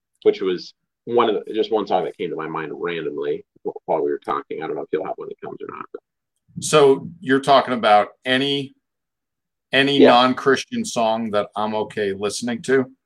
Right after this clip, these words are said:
Speaker 1: Yeah. That you wouldn't,
Speaker 2: Okay.
Speaker 1: that you wouldn't mind
Speaker 2: <clears throat>
Speaker 1: putting your, sort of your rubber stamp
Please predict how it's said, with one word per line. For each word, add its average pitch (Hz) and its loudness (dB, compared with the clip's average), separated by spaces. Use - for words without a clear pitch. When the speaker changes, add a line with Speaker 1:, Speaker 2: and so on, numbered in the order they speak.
Speaker 1:
Yeah. 143 6
That 127 6
you 127 4
wouldn't, 131 8
Speaker 2:
Okay. 120 8
Speaker 1:
that 104 4
you 123 2
wouldn't 120 2
mind 98 6
Speaker 2:
<clears throat> - -
Speaker 1:
putting 110 2
your, 98 4
sort - 4
of 101 6
your 101 4
rubber 98 2
stamp 95 0